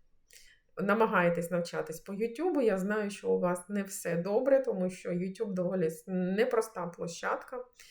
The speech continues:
Е, так, то я вас запрошую в YouTube бесідку, і ми чесно поговоримо про те,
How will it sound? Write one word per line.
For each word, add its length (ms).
Е, 460
так, 480
то 60
я 120
вас 160
запрошую 540
в 20
YouTube 320
бесідку, 580
і 80
ми 140
чесно 380
поговоримо 760
про 160
те, 440